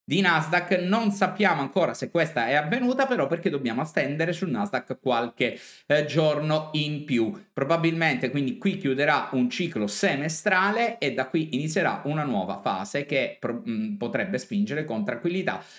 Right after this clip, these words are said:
per un nuovo ciclo mensile. Che poi questa vada to the moon assolutamente non è quello che vi sto dicendo nel video. Andiamo a vedere invece cosa ha fatto Bitcoin e che in questo momento sta ritornando a ventiquattromila in direzione proprio ascensore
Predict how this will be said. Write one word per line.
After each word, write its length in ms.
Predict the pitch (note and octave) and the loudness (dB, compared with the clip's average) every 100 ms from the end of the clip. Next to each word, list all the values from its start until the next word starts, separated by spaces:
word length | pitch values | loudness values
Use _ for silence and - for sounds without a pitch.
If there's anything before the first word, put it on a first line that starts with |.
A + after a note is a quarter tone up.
| - | -4
per 100 | F#3+ | -2
un 80 | F#3+ | 2
nuovo 180 | D#3 C#3+ | 2 0
ciclo 260 | D3 C3 | -2 -2
mensile. 440 | B2 A#2 - G2 F#2+ | -2 -4 -4 -4 -4
Che 80 | G#2+ | -2
poi 180 | D#3 E3+ | -2 0
questa 280 | F3 E3+ | 0 2
vada 280 | D#3+ D#3 C#3 | 2 2 2
to 120 | E3 | 0
the 140 | F#3+ E3+ | 2 2
moon 320 | C3 C3+ B2 | 2 0 0
assolutamente 840 | D#3+ E3 - D3 C3+ A#2+ A2 G#2 | 0 0 0 -2 0 0 0 0
non 240 | A2 F3 G3+ | 2 2 2
è 160 | C3 G2+ _ _ | 0 -6 _ _
quello 220 | G#3+ F#3 | 4 4
che 80 | D#3+ | 2
vi 80 | E3+ | 0
sto 140 | G3+ | 0
dicendo 520 | F#3+ E3+ D3 C3+ C3+ C#3 | 0 2 2 2 -2 0
nel 280 | B2 A#2+ - | 0 0 -4
video. 400 | A#2+ G2+ G2+ - - _ | -2 0 0 -4 -16 _
Andiamo 300 | D3+ A3+ A#3+ | 2 4 4
a 60 | G3+ | 4
vedere 480 | G#3 G3+ F#3 E3 D#3+ | 4 4 4 2 0
invece 560 | F#3 F#3 F#3 D#3+ C#3+ - | 0 2 4 4 0 0
cosa 320 | G#3+ F#3+ D#3+ | 2 2 0
ha 100 | - | 2
fatto 360 | G3 E3 - C3 | 2 2 0 -2
Bitcoin 920 | E3+ E3 G3+ G3+ A3+ A3+ A3+ A3+ A3 | -2 0 2 2 2 0 2 0 2
e 340 | E3 D#3+ D#3+ | 2 2 -2
che 80 | - | -2
in 100 | C3 | 0
questo 220 | C3 D#3+ | 0 0
momento 320 | E3+ E3+ D#3+ D3 | 0 0 0 -2
sta 180 | - | 0
ritornando 460 | C3 C3+ D3 C#3+ B2+ | 0 0 0 0 -2
a 20 | |
ventiquattromila 1080 | B2 D#3+ D#3 B2 C#3 - E3 F3 D3+ C3+ B2 | -2 -4 -4 -2 -2 -2 -4 -2 0 0 0
in 140 | B2+ B2+ | 0 -2
direzione 760 | C3 B2 - - D#3 C3+ A2 | 0 -2 -2 0 2 2 0
proprio 460 | G#2 C#3 G#2 G#2 G#2 | 0 0 0 -4 -4
ascensore 1000 | - C#3+ - D3+ C3+ - D#3+ C3+ A#2 G2+ | 0 0 0 -6 -6 -2 2 2 2 -2